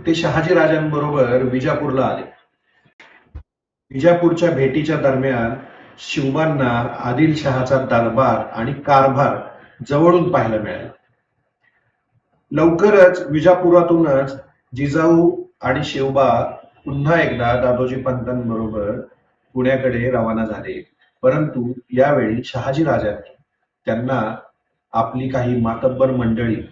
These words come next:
थोडे सैन्य आणि थोडी संपत्ती सुद्धा दिली.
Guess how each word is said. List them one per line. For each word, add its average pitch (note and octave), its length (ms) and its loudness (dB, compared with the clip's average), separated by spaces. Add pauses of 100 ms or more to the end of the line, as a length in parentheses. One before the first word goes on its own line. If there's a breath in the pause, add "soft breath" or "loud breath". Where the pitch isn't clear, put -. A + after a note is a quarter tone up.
(240)
थोडे B2+ 160 -2
सैन्य C3 480 -2
आणि A2 340 -6
थोडी A2+ 140 -4
संपत्ती A2 540 -8
सुद्धा G2+ 240 -12
दिली. F#2 200 -14